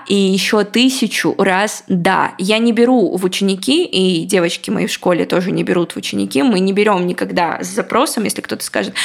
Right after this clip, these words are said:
"А можно мне только на аутентике, на мемах и без грамматики, пожалуйста?"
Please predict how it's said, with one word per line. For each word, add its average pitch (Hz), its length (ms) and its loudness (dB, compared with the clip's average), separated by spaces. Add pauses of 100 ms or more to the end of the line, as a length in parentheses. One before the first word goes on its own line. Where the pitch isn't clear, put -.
"А - 60 -2
можно 269 380 2
мне 339 100 2
только 254 340 0
на 208 380 0
аутентике, 269 640 -2
на 208 100 -2
мемах 254 400 -2
и 208 280 -2
без 208 180 -2
грамматики, 190 500 -4
пожалуйста?" - 500 -8